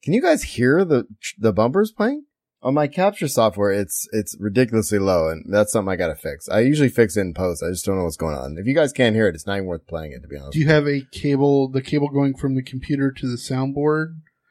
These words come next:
Speaker 2: Well, no, 'cause they can hear trailers fine.
Speaker 1: No, they, uh, it's just,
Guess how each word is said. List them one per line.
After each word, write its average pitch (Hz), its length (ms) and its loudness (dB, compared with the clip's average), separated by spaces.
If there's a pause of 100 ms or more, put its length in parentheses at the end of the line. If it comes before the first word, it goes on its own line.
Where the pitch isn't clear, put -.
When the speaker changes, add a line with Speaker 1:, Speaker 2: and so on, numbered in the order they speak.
(140)
Speaker 2:
Well, 214 80 2
no, 233 80 6
'cause 214 160 -2
they 220 80 0
can 240 140 -2
hear 214 100 0
trailers 196 480 0
fine. - 120 -8
Speaker 1:
No, 208 140 4
they, 180 200 2
uh, - 20 -6 (560)
it's 160 200 -2
just, 160 280 -2